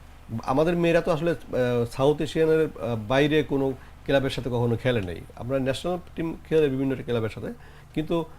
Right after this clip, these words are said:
মেয়েরা যারা খেলছে, ধরেন ইন্ডিয়া খেলছে, ভুটানে খেলছে, আহ, সরি, আহ, মালদ্বীপে খেলছে, কিন্তু এই যে সাউথ এশিয়ানের বাইরের যে ক্লাবের সাথে খেলা, এই যে খেলার এক, মানে, একটা অভিজ্ঞতা।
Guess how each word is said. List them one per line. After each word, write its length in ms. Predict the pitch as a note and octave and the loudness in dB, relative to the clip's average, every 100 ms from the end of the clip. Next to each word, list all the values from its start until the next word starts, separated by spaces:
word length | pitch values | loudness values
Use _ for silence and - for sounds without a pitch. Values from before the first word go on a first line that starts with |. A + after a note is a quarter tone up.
| - | -6
মেয়েরা 360 | C#3 D3+ D#3 D#3 | 4 6 6 4
যারা 240 | C#3 C#3+ | 4 2
খেলছে, 400 | C#3 C#3+ C3 C#3 | 2 0 0 0
ধরেন 260 | B2 B2 B2 | 0 0 0
ইন্ডিয়া 360 | C3 B2+ B2+ A#2+ | 0 2 2 2
খেলছে, 360 | - A2 A2+ | 0 -2 -2
ভুটানে 380 | G#2 A2+ B2+ A#2 | -2 0 2 2
খেলছে, 400 | A2+ G#2 G#2+ G2+ - | 0 -4 -4 -6 -6
আহ, 220 | A#2 A2 | -4 -4
সরি, 300 | - B2+ G2 - - - - | -2 -2 -2 -6 -18 -20 -8
আহ, 540 | A2 G#2+ G#2 E2 G2+ | -4 -2 -4 -4 -6
মালদ্বীপে 420 | G2+ C3 C3+ C#3 | 0 2 2 -2
খেলছে, 320 | A#2 B2 G#2 G2+ - - - - - - - | -2 -2 -2 -6 -10 -20 -20 -20 -20 -20 -4
কিন্তু 240 | E3 E3 E3 - - - | -2 0 -2 -6 -20 -4
এই 180 | D3+ E3 | 2 4
যে 100 | E3+ | 2
সাউথ 340 | D#3 C#3+ D3 D#3+ | 2 2 4 0
এশিয়ানের 420 | - E3 D#3+ D3 | 0 2 4 2
বাইরের 480 | G2+ C3 C#3+ F3 D3+ | 4 4 4 4 0
যে 100 | D#3 | -2
ক্লাবের 320 | D3 C3+ C3+ | 2 2 2
সাথে 260 | - A#2+ | -2 -6
খেলা, 320 | A#2+ A#2 B2 - | -4 -2 -2 0
এই 140 | F3+ | -2
যে 120 | G3 G3 | 0 -2
খেলার 260 | F3 D#3+ | 0 2
এক, 100 | D#3 - | 0 0
মানে, 160 | C3 C#3 | 0 0
একটা 100 | - | 2
অভিজ্ঞতা। 520 | C#3+ B2+ C3 - - | 0 2 0 0 -2